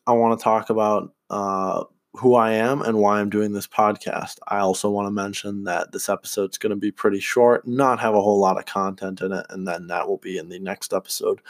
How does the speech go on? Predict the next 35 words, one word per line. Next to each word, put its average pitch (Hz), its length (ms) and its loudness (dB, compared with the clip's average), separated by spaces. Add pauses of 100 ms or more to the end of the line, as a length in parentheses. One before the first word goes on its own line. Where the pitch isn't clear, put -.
(280)
coming 110 260 0
out 101 160 2
hopefully 113 560 2
Friday 101 540 2
or 87 80 -2
Saturday. - 680 -6 (1000)
Well, 117 520 6 (120)
my 135 240 2
name's 143 220 2
Orion. 107 580 2 (200)
I'm 127 200 2
a - 20 4
college 113 400 4
lacrosse 101 480 0
player. 101 340 -2
I 107 120 -2
play 107 180 0
for 101 140 -6
Berry 117 280 6
College 107 380 0
in 104 140 -6
Georgia, 123 600 6 (360)
and 123 100 0
I 120 80 4
love 120 240 4
sports. - 540 0 (180)
It's 104 140 -4
something 107 320 0
I've 107 100 -2
always 107 260 2
enjoyed 101 320 -2
talking 127 440 2
about, 107 500 4 (460)
and, 104 480 -2
uh, 98 480 2